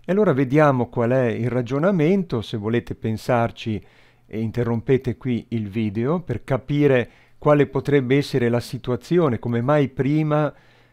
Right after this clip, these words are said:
eh, mettendo per esempio due numeri uguali, è abbastanza ovvio che arrivino a una situazione tutta uguale, però, per esempio, se io mettessi uno, tre,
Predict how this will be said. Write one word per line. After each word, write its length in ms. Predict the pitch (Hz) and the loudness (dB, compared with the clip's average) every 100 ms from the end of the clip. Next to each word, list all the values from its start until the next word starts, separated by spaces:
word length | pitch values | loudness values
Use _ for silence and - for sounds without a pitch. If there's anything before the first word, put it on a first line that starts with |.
| _ | _
eh, 340 | - 107 110 110 | -6 -2 -2 -2
mettendo 520 | 123 - 160 147 135 | -4 0 2 4 2
per 140 | 135 | 0
esempio 380 | 123 123 139 127 | 0 0 0 -2
due 180 | 117 135 | 0 0
numeri 320 | 143 143 147 | 2 0 2
uguali, 720 | 175 131 120 123 131 127 - - _ - | 2 2 2 2 2 0 -2 -10 _ -8
è 80 | 127 | -6
abbastanza 720 | 113 123 - 131 117 131 131 | -2 -2 0 -2 -2 0 2
ovvio 500 | 143 107 110 101 - _ _ _ | 2 0 -4 -4 -6 _ _ _
che 160 | - 135 | -4 0
arrivino 600 | 123 135 127 123 117 123 | 2 0 0 0 0 0
a 80 | 127 | -2
una 200 | 117 120 | -4 -6
situazione 640 | 117 120 - 117 - 135 113 | -6 -8 -8 -8 -4 -4 -4
tutta 300 | - 120 123 | -8 -8 -6
uguale, 500 | 110 107 101 95 95 | -4 -2 -4 -4 -6
però, 520 | - 185 131 107 165 165 _ - - | -2 0 2 0 -2 -8 _ -20 -16
per 140 | 120 | -10
esempio, 680 | 110 101 104 92 - 117 147 - _ _ _ _ | -6 -4 -4 -6 -6 -6 -6 -10 _ _ _ _
se 140 | - | -2
io 100 | 143 | 0
mettessi 840 | 160 147 - 143 127 - - 90 92 - _ _ _ _ _ | 2 0 0 0 0 -2 -12 -12 -14 -20 _ _ _ _ _
uno, 640 | - 151 160 160 160 156 - - _ _ _ _ _ _ _ | -4 -2 0 0 -2 -4 -8 -20 _ _ _ _ _ _ _
tre, 460 | 139 110 98 143 | 0 0 0 -4